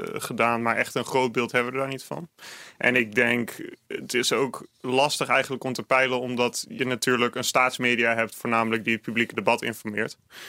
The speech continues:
Dus hoe zinnig het überhaupt is om die publieke peilingen te doen. Ja, het is zinnig om te weten wat er speelt en hoe de leiders daarop inspelen.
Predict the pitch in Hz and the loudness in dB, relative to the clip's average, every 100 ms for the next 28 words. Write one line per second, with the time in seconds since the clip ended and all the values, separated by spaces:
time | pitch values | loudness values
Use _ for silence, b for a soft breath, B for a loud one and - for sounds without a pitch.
0 | B - 117 - 123 120 - 131 147 143 | B 0 2 2 2 0 2 2 2 0
1 | - 127 120 117 127 123 120 123 117 - | -4 2 4 4 2 0 -4 -4 -4 -4
2 | 110 120 - 117 113 110 110 123 117 113 | -2 0 2 2 2 0 0 0 2 -2
3 | 110 110 123 131 117 123 135 135 120 131 | -4 -4 -4 2 4 4 4 0 0 0
4 | 120 123 113 110 117 113 113 117 110 - | 0 -2 -4 2 2 2 -2 -2 -4 0
5 | 120 117 110 113 120 110 113 110 117 113 | 2 2 2 -2 0 2 2 2 2 0
6 | 107 127 127 - - 85 202 | 0 -4 -4 -4 -4 -4 -10